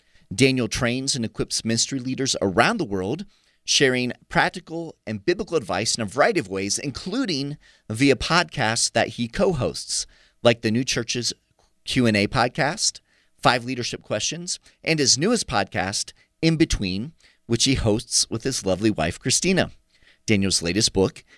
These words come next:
is entitled No Silver Bullets, Five Small Shifts That Will Transform Your Ministry. Now, in this week's episode, Daniel and I have a great conversation. We discuss how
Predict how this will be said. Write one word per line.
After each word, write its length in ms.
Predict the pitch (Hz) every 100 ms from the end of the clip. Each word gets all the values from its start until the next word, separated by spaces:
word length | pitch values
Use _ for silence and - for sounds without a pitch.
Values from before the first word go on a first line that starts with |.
| -
is 160 | 101
entitled 460 | 110 - 95 95 92 -
No 240 | 117 180
Silver 320 | 214 160 113 92
Bullets, 560 | 95 139 - - - _ _ _
Five 360 | - 107 131
Small 280 | - 135 139
Shifts 480 | - 151 220 - -
That 160 | 107 104
Will 100 | 107
Transform 840 | - 135 143 143 - - 113 113 -
Your 340 | 98 95 98 -
Ministry. 560 | 107 123 107 - 76 - _ _ _ _ _ _ _ _ - -
Now, 140 | 143
in 60 | 127
this 200 | 208 -
week's 200 | 233 -
episode, 420 | 156 - 160 147 - _ -
Daniel 240 | 151 196 196
and 80 |
I 80 | 156
have 160 | 147 120
a 60 |
great 340 | 107 127 190 202
conversation. 720 | 147 123 - 101 92 139 143
We 80 | 135
discuss 380 | 143 - 165
how 240 | 151 135